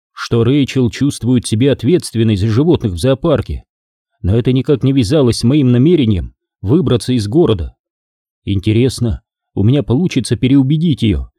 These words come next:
и увезти с собой, или я только потеряю время? Сначала нужно найти Фелисити. На записи казалось, что она и не думает сдаваться, совсем наоборот, готова бороться и искать выход.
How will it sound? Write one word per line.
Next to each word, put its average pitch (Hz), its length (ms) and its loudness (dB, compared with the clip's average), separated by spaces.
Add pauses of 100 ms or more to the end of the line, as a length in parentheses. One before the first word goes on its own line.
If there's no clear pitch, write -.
(180)
и - 80 -6
увезти 147 420 0
с - 80 -6
собой, 151 540 0 (360)
или 95 180 0
я 151 140 2
только 147 300 -2
потеряю 143 440 2
время? 107 480 0 (840)
Сначала 104 720 -2 (240)
нужно 117 340 2
найти 131 300 0
Фелисити. 135 720 -2 (760)
На 101 180 0
записи 87 580 -2 (280)
казалось, 127 420 2
что - 220 -2
она 143 180 2
и - 20 2
не 143 120 4
думает 131 360 2
сдаваться, 127 580 -2 (340)
совсем 131 420 0
наоборот, 131 600 0 (280)
готова 139 380 2
бороться 127 460 0
и 131 60 4
искать 135 320 -2
выход. 135 440 -2